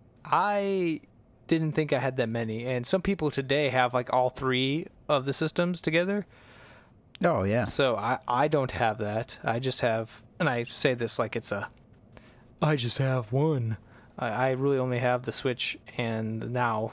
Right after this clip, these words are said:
Speaker 1: recently, the Xbox. So, um, I don't think it's that bad.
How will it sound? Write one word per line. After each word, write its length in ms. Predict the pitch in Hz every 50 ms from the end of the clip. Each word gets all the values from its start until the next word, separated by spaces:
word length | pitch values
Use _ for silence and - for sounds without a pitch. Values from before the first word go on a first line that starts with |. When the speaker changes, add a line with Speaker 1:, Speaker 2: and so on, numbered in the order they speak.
| - -
Speaker 1:
recently, 360 | 143 147 147 - 123 110 110
the 80 | 117 143
Xbox. 440 | 165 - - - - 87 - - -
So, 380 | - - - - 98 113 - - - - - - - - - - - - - -
um, 320 | - - - - 120 127 - - - - - - -
I 80 | 226
don't 100 | 226 180
think 140 | 123 123 110
it's 100 | 104 104
that 240 | - 120 151 156 -
bad. 280 | 98 92 98 123 147